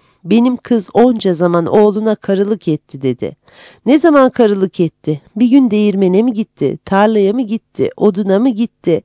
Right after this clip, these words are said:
Bir günden bir güne harmana mı gitti? Aş mı pişirdi?" Evlendi, ertesi günü karnı şişip devrildi yattı.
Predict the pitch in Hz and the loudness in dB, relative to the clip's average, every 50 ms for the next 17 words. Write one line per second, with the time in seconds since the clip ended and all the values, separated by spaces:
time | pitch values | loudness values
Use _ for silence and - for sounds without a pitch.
0 | _ _ - - - - _ _ - 254 262 - 302 302 294 277 277 269 262 254 | _ _ -20 -20 -20 -20 _ _ -4 -4 -2 0 0 0 0 2 2 2 0 0
1 | 214 269 254 254 269 254 233 202 175 175 185 196 208 220 220 233 262 294 320 240 | -2 -2 -2 -2 0 0 0 0 2 2 2 2 0 0 0 0 0 0 0 0
2 | 254 254 - _ _ - 135 - _ _ - 214 302 - - - 320 320 - - | -2 -4 -6 _ _ -6 -6 -6 _ _ 0 0 0 0 -2 -4 -4 -6 -6 -6
3 | 226 - - 185 165 156 139 135 - 113 135 - _ _ _ _ - 180 226 240 | -8 -6 -4 -2 -2 -2 -4 -4 -6 -6 -6 -8 _ _ _ _ 0 2 2 2
4 | 226 233 233 233 233 226 226 214 277 302 349 _ - - - _ _ - 196 233 | 2 0 0 2 2 0 0 -2 -2 -4 -4 _ -12 -20 -20 _ _ 0 2 2
5 | 277 269 - 269 262 - - 285 247 233 185 175 - - - 226 220 226 233 233 | 2 0 -2 -6 -8 -6 -6 -4 -4 -4 -4 -6 -6 -4 -2 -2 0 0 0 -2
6 | 226 - - 208 - - 254 _ _ - 175 165 170 170 170 185 202 208 185 - | -4 -4 -6 -8 -6 -6 -8 _ _ 2 4 4 4 4 2 0 -2 -2 -2 -2
7 | 254 220 170 160 185 _ _ - - 110 - | 0 2 2 2 0 _ _ -12 -10 -10 -10